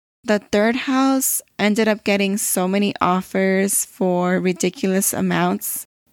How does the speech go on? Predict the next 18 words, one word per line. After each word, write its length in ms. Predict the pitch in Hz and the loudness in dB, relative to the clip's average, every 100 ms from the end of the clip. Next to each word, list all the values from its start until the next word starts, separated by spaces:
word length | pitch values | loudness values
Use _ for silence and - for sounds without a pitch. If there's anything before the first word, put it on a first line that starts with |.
| - | -12
given 380 | 185 196 185 185 | -2 0 2 0
how 220 | 208 240 | 0 0
small 460 | 190 - 175 170 185 | 0 -2 -2 -2 0
it 100 | 185 | 0
was, 320 | 202 202 202 | 0 0 0
that 160 | 190 180 | -2 0
we 80 | 180 | 0
decided 580 | 180 - 170 170 175 | -2 -2 -2 -2 -2
that 140 | 185 165 | -2 -2
it 100 | 170 | -2
wasn't 320 | 180 175 170 | -2 -2 -2
worth 300 | 165 180 - | -2 -2 0
it. 240 | 226 277 - _ _ _ _ _ _ _ | 0 -2 -8 _ _ _ _ _ _ _
I 180 | 240 240 | 0 2
know 260 | 233 247 | 2 4
I 60 | 302 | 4
initially 560 | 311 262 214 - 226 226 | 4 2 2 0 0 -2
said 640 | - 196 175 180 190 | 0 0 2 2 0